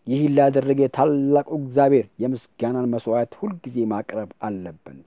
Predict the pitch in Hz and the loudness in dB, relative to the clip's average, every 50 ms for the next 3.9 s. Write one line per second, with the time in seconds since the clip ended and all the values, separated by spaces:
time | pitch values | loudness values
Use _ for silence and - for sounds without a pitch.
0 | _ - - _ _ _ - 104 113 123 135 120 - - - 165 156 151 151 147 | _ -20 -20 _ _ _ -8 -4 -2 0 0 -2 -4 -4 0 4 4 6 6 6
1 | 151 156 147 139 139 143 147 143 147 147 143 - - 139 131 139 139 131 113 98 | 6 6 6 4 6 6 6 6 4 4 2 2 2 4 4 6 4 4 0 -2
2 | 98 107 143 180 196 _ _ _ - 135 113 98 87 - _ - 104 107 104 - | -4 0 0 0 0 _ _ _ -8 -8 -8 -8 -8 -14 _ -14 -10 -10 -10 -10
3 | - - 95 87 - _ _ - 101 92 87 87 85 _ _ _ - 67 | -10 -14 -14 -14 -14 _ _ -16 -16 -14 -14 -18 -20 _ _ _ -20 -20